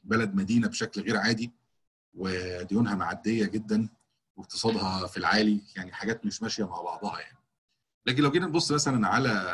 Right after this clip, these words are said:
آه، أمريكا، أمريكا بتدي معدل فايدة ممكن نص في المية، ربع في المية، وأحيانًا بتنزل بالسالب لما بتبقى عايزة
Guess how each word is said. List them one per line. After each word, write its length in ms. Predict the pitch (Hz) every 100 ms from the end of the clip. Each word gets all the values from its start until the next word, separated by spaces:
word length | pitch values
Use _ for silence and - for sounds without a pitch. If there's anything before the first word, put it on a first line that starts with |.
| 85 -
آه، 480 | 90 85 87 82 -
أمريكا، 400 | 98 127 143 - _ _ _ -
أمريكا 280 | 104 120 127
بتدي 360 | 98 123 107 98
معدل 320 | 90 120 104
فايدة 240 | 104 101
ممكن 360 | 101 104 98 90
نص 220 | 101 -
في 100 | 95
المية، 300 | 82 82 92 85
ربع 240 | 92 82
في 120 | -
المية، 380 | 80 87 87 - _ _ _ -
وأحيانًا 440 | - 107 113 101
بتنزل 360 | 98 120 98 95
بالسالب 560 | 87 - - 104 101
لما 240 | 95 85 80
بتبقى 460 | - 104 95 87
عايزة 420 | 85 107 87 82